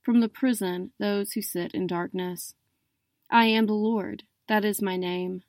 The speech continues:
My glory I give to no other, nor my praise to idols. See, the former things have come to pass, and new things I now declare. Before they spring forth, I tell you of them." Here ends the reading.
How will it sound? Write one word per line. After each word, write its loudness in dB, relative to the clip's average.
My -2
glory 2
I -2
give 0
to -4
no -2
other, -8
nor 4
my 2
praise -2
to -2
idols. -4
See, 4
the 0
former 6
things 0
have -4
come 0
to -6
pass, 0
and 4
new 6
things -2
I -2
now 0
declare. -4
Before 0
they 4
spring 4
forth, -4
I 0
tell 0
you -2
of -4
them." -4
Here 4
ends 0
the -2
reading. 0